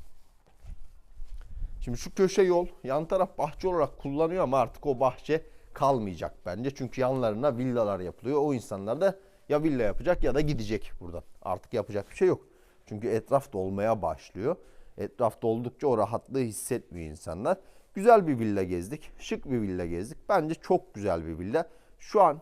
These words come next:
çevreye baktığımızda da alınacak bir villa. Yedi milyon beş yüz bin T L, üç yüz altmış metrekare artı içerisinde dört artı bir dubleks bir villa gezdik. Kendinize çok iyi bakın.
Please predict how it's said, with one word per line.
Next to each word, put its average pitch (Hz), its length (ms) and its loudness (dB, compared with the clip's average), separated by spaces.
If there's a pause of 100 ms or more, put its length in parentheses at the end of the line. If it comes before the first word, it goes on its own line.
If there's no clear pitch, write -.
(140)
çevreye 135 420 0
baktığımızda 123 540 0
da 170 60 4
alınacak 98 520 -2
bir 69 140 -10
villa. 60 220 -16 (360)
Yedi 190 220 4
milyon 156 360 0
beş 160 180 4
yüz - 140 -10
bin 123 120 -4
T 113 180 0
L, - 20 -2
üç 151 180 -2
yüz 156 100 -2
altmış 147 300 -2
metrekare 120 580 -4
artı 151 300 4
içerisinde 107 540 -2
dört 165 260 2
artı 131 380 2
bir 214 200 -2 (360)
dubleks 131 480 2
bir 95 80 -8
villa 92 220 -4
gezdik. 104 340 -4
Kendinize 123 440 -2
çok 160 220 -6
iyi 156 140 0
bakın. 165 280 -2